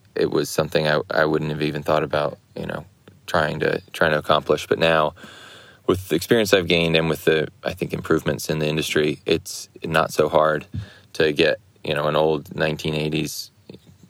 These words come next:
pifco to, to, to look like, you know, when you're <laughs> looking on the control side, at least look like something brand new. So I think I'm, I'm excited about that. Um, personally, I'm just excited about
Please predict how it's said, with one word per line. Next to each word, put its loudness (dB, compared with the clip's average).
pifco 2
to, 2
to, 0
to -6
look 0
like, 0
you -4
know, -4
when -4
you're -2
<laughs> -10
looking 0
on 2
the 0
control 2
side, 2
at 2
least 0
look 0
like 2
something -4
brand 0
new. 0
So 4
I 6
think 2
I'm, 4
I'm 4
excited 2
about 2
that. 2
Um, 2
personally, 2
I'm 2
just -4
excited 0
about 2